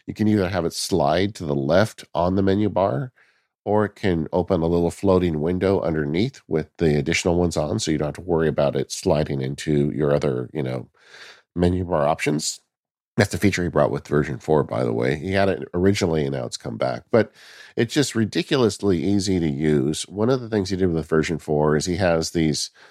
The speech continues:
virtual menu, menu bars, so you can just drag the menu bar items between,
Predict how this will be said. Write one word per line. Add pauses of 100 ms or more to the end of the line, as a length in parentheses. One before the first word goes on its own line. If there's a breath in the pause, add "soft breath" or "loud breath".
(280 soft breath)
virtual
menu,
menu
bars,
so
you
can
just
drag (540 soft breath)
the
menu
bar
items
between,